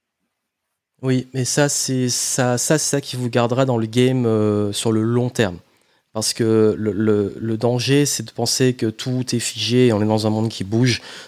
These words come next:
dans un monde qui bouge de plus en plus vite, où tout va vite, où les marchés changent. Ce, le marché de, de quel on parle des experts, c'est une catégorie, mais croyez-moi que dans d'autres industries, euh, c'est même pire, hein. C'est, ça va super vite. On voit l'industrie de la musique,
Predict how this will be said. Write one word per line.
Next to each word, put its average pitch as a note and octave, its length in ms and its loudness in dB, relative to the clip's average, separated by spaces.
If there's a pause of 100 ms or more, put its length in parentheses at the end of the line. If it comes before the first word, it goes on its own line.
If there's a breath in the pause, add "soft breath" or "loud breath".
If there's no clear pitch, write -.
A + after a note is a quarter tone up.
dans G2 180 -2
un A2+ 40 2
monde B2+ 160 2
qui B2+ 160 -2
bouge A#2+ 260 -2
de - 80 -8
plus A2 340 -4
en B2 80 2
plus A#2+ 160 -6
vite, A#2 360 -4
où - 120 -16
tout - 160 -4
va A#2 140 4
vite, A2 260 -2
où G#2+ 60 -2
les G2 80 4
marchés G2+ 320 0
changent. A#2 340 2 (420 loud breath)
Ce, - 260 -4
le A2+ 160 0
marché C3 400 2
de, C#3 100 0
de B2+ 160 -2
quel C3 220 0
on A#2+ 80 0
parle A#2+ 260 -2
des A2 140 0
experts, A2 420 -2 (400 soft breath)
c'est - 200 -4
une A2+ 80 -2
catégorie, A#2 800 0
mais G2+ 100 -4
croyez-moi A#2 600 2
que A2 260 2
dans F#2 160 -2
d'autres A2+ 280 -2
industries, A#2+ 640 -2
euh, F#2+ 160 -2
c'est - 160 -2
même G#2+ 200 -2
pire, G#2 340 -2
hein. G2 140 -8
C'est, F2+ 360 -4 (300 loud breath)
ça - 120 -4
va G#2 120 -4
super B2 340 0
vite. B2 200 0
On F#2+ 80 0
voit A2 100 4
l'industrie A2 380 0
de A#2 40 0
la F#2+ 120 2
musique, A2+ 500 -2